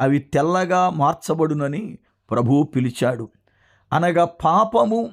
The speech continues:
ఎరుపు రంగు గనుక ప్రభువు పైన సర్వమానవాళి పాపం మోపబడినప్పుడు పరిశుద్ధుడైన దేవుడు ఒక్కసారి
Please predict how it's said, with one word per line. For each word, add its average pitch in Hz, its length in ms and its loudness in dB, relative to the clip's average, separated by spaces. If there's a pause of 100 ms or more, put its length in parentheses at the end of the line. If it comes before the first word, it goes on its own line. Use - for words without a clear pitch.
(360)
ఎరుపు 196 380 2
రంగు 190 440 2
గనుక 139 260 -2 (840)
ప్రభువు 214 400 4
పైన 208 640 0 (560)
సర్వమానవాళి 208 1400 2
పాపం 190 600 0
మోపబడినప్పుడు 160 1080 -4 (640)
పరిశుద్ధుడైన 233 920 0
దేవుడు 190 760 0
ఒక్కసారి 151 920 0